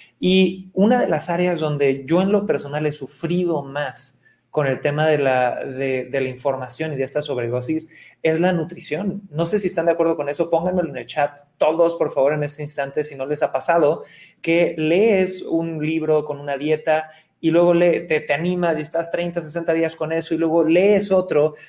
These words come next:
y es algo totalmente diferente. Y aparte, lo que está cabroncísimo sobre el tema de la nutrición es que todos los argumentos, incluso cuando son totalmente opuestos el uno con el otro,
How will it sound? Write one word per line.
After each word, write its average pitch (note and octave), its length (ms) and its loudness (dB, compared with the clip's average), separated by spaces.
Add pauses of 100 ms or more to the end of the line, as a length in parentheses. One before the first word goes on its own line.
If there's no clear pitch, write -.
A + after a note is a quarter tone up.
(140)
y E3+ 80 4
es E3+ 100 2
algo E3+ 280 0
totalmente F3+ 720 -2
diferente. D#3+ 800 -6 (240)
Y D#3+ 120 0
aparte, G3 420 -2
lo F#3 180 0
que E3 100 -14
está G3+ 300 -8
cabroncísimo E3+ 960 -12 (320)
sobre D#3+ 280 2
el D3+ 80 -2
tema F3+ 160 2
de F3 80 2
la D#3+ 80 0
nutrición E3 640 -2 (720)
es D3+ 160 -4
que - 460 -4
todos B3 320 4
los A#3 160 0
argumentos, E3+ 800 -4
incluso G#3 540 -2
cuando F#3+ 280 -2
son F3+ 200 -4
totalmente F#3 640 0
opuestos D#3 560 -2
el C#3 120 -4
uno F#3+ 240 0
con F3+ 140 0
el C3+ 120 -4
otro, A3 460 -2